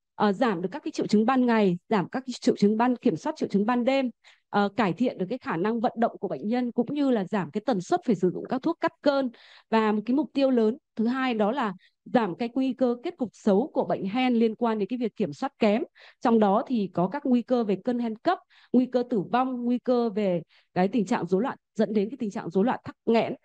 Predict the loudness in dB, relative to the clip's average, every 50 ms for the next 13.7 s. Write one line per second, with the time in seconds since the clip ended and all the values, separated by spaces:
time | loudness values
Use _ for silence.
0 | 0 2 2 2 2 0 -4 -2 2 4 4 4 4 2 0 -2 -2 0 0 -2
1 | -2 0 2 2 2 2 0 -2 -4 -2 -2 -2 -2 0 0 4 4 4 4 4
2 | 2 2 2 2 0 -2 -2 -4 -8 -8 -8 -8 -4 -2 -2 0 2 0 0 2
3 | 4 4 4 2 2 -4 -14 -20 -20 _ _ _ _ _ 0 2 2 4 4 4
4 | 4 2 0 -4 -6 -6 -4 -2 0 0 0 0 0 -2 -2 -2 -2 0 0 0
5 | 0 2 2 0 0 0 -2 -2 0 0 0 0 0 -2 -2 -2 -2 -2 -4 -6
6 | -6 -6 -4 0 0 0 0 0 -2 -8 -14 -20 -20 _ _ -2 0 0 0 0
7 | 2 2 2 2 0 -4 0 2 2 4 4 2 2 0 -2 -2 -2 0 0 0
8 | -2 -4 -4 -2 -2 -4 -2 0 2 4 4 4 2 0 0 -2 -4 -2 -2 -2
9 | -2 -2 0 2 2 4 4 2 2 0 -2 -4 -4 -6 -8 _ -20 -20 _ -2
10 | 0 0 2 2 0 0 0 0 -2 -2 -4 -6 -6 -6 -6 -6 -4 -2 -2 -2
11 | 0 0 -2 -2 -2 -4 -4 -4 -2 0 0 0 2 2 0 0 -2 -4 -6 -4
12 | -4 -4 0 2 2 2 2 0 -4 -4 -4 -4 -2 0 0 2 2 2 2 2
13 | 0 -2 -2 -2 -2 -2 0 0 0 0 0 0 0 -2